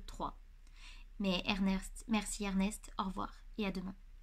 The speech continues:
Une bonne demi-heure pour le petit-déj, autant de temps pour aller à la selle et sûrement même un peu plus pour la douche et l'habillage. J'ai l'impression d'avoir couru un marathon. Je suis épuisée,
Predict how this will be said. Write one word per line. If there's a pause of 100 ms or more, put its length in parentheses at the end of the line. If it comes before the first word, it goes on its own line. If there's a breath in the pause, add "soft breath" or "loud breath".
(540 loud breath)
Une
bonne
demi-heure
pour
le
petit-déj,
autant
de
temps
pour
aller
à
la
selle
et
sûrement
même
un
peu
plus
pour
la
douche
et
l'habillage. (320 loud breath)
J'ai
l'impression
d'avoir
couru
un
marathon. (540 soft breath)
Je
suis
épuisée,